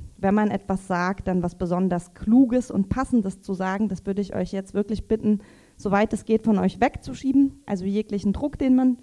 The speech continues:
Mensch, verspüren könnte, wenn man, ähm, das Wort ergreift und wirklich unfertige Sachen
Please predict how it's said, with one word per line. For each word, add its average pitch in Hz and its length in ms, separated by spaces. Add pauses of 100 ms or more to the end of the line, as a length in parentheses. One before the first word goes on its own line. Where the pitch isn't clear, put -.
(380)
Mensch, 262 160
verspüren 262 540
könnte, 233 460 (100)
wenn 214 160
man, 214 420
ähm, 202 380
das - 220
Wort 202 200
ergreift 185 560
und 175 200
wirklich 208 400
unfertige 220 760
Sachen 190 440